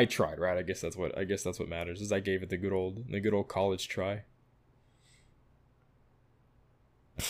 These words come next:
Man, those are crazy times. I think I still might have a couple of those videos on my current YouTube channel. Of course, they're private for sure, 'cause oh my lord.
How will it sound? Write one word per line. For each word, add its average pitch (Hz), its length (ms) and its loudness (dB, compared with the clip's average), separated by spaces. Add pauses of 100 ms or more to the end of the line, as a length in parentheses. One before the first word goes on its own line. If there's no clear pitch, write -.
(300)
Man, 101 160 -4
those 101 140 -2
are - 60 -10
crazy 95 340 0
times. - 560 -10 (2250)
I - 40 -6
think - 320 2
I - 20 0
still 117 220 4
might 110 140 4
have 117 120 6
a 101 60 0
couple - 320 0
of 98 40 2
those 95 160 -2
videos 101 500 2 (680)
on 101 160 -2
my 90 120 0
current 101 440 0
YouTube 85 340 -8
channel. 85 400 -6
Of 104 120 -6
course, 131 200 10
they're 104 120 4
private 87 440 0
for - 120 -12
sure, 85 260 -2
'cause 87 160 -6
oh 95 80 -2
my 90 120 -4
lord. 101 320 0